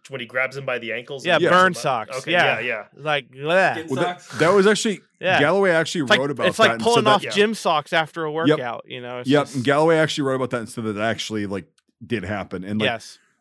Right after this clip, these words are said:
Speaker 3: that was, I remember when I first watched it when I was a kid, that actually fucked with me. And I
Speaker 2: That
Speaker 3: was
Speaker 2: fucked
Speaker 3: like,
Speaker 2: with me too. Of all
Speaker 3: "Oh
Speaker 2: the
Speaker 3: my
Speaker 2: time we would have
Speaker 3: God."
Speaker 2: it on T, it would be on T N T 'cause it was always on T N T.
Speaker 1: So
Speaker 3: Yep.
Speaker 1: those,
Speaker 2: And,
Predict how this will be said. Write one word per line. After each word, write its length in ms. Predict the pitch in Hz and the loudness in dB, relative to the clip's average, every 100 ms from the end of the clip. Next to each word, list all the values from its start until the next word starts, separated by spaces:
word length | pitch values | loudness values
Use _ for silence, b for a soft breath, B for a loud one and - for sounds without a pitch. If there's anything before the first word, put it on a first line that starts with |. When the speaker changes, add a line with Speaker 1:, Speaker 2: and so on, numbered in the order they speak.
| - | -4
Speaker 3:
that 140 | 101 147 | 0 2
was, 120 | 185 | 2
I 100 | 156 | 2
remember 220 | 165 190 208 | 2 2 2
when 80 | 160 | 0
I 40 | |
first 320 | - 160 147 | -2 -4 -4
watched 260 | 120 127 156 | -2 -2 -2
it 40 | |
when 80 | 143 | -2
I 40 | |
was 100 | 127 | -2
a 60 | 113 | -4
kid, 380 | - 127 131 117 | -2 0 0 0
that 160 | 110 | -2
actually 260 | 110 110 95 | -4 -4 -8
fucked 360 | - 95 87 85 | -8 -8 -8 -14
with 160 | - | -16
me. 80 | 76 | -10
And 100 | 151 | -2
I 60 | 160 | 0
Speaker 2:
That 80 | 185 | 0
Speaker 3:
was 60 | |
Speaker 2:
fucked 120 | 185 175 | -2 -2
Speaker 3:
like, 60 | |
Speaker 2:
with 160 | 165 165 | -4 -8
me 120 | 151 | -10
too. 360 | - 156 135 123 | -8 -6 -4 -2
Of 260 | 151 139 160 | -2 0 2
all 180 | 156 | 4
Speaker 3:
"Oh 40 | 117 | 4
Speaker 2:
the 80 | 110 | 4
Speaker 3:
my 60 | 175 | 4
Speaker 2:
time 80 | 175 | 4
we 80 | 170 | 2
would 100 | 170 | 2
have 200 | 175 180 | 4 4
Speaker 3:
God." 20 | |
Speaker 2:
it 60 | 185 | 4
on 120 | 170 | 0
T, 220 | - 175 175 | -2 -6 -6
it 40 | |
would 120 | 151 | -6
be 100 | 160 | -4
on 140 | 170 160 | -6 -6
T 200 | 175 160 | -8 -8
N 100 | 147 | -8
T 300 | - 151 135 | -10 -10 -12
'cause 100 | 135 | -16
it 20 | |
was 140 | 123 135 | -12 -6
always 240 | 143 131 | -6 -6
on 100 | 123 | -10
T 220 | - 123 | -14 -16
N 100 | 113 | -16
T. 140 | - 113 | -14 -12
Speaker 1:
So 380 | 104 156 135 | -4 0 2
Speaker 3:
Yep. 180 | - 139 | 0 -4
Speaker 1:
those, 260 | 147 190 208 | 2 4 4
Speaker 2:
And, 480 | 131 127 123 123 | 2 -2 -6 -12